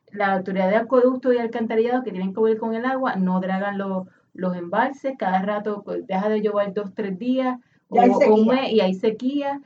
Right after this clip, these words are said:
Speaker 1: porque no han dragado, no han limpiado lo-, lo-, lo-, los abastos de a-, los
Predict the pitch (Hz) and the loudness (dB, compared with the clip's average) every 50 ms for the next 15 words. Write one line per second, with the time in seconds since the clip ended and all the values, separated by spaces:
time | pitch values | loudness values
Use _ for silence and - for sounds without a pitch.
0 | _ _ _ - 190 180 - 180 175 175 175 175 180 185 190 190 196 202 196 208 | _ _ _ -8 -8 -6 -6 -8 -10 -8 -8 -4 0 2 2 2 2 0 -2 -2
1 | 196 185 185 185 190 208 220 220 214 208 196 185 175 175 185 196 196 190 185 196 | 0 0 2 2 2 2 2 2 0 0 -2 -2 -2 -2 -2 -2 -2 -2 -4 -4
2 | 190 185 185 190 196 196 196 190 190 185 185 185 185 180 180 175 175 175 175 175 | -2 -2 0 0 -2 -2 -2 -2 -4 -4 -4 -4 -2 -2 -2 0 -2 -2 -4 -6
3 | - - 180 185 185 185 180 180 180 180 175 175 185 185 - 214 202 - 202 202 | -8 -8 -6 -6 -4 -6 -6 -8 -8 -6 -6 -4 -4 -4 -4 -6 -6 -2 -2 0
4 | 202 220 220 - - 190 180 175 170 170 | 0 0 0 -2 -2 -4 -4 -4 -4 -6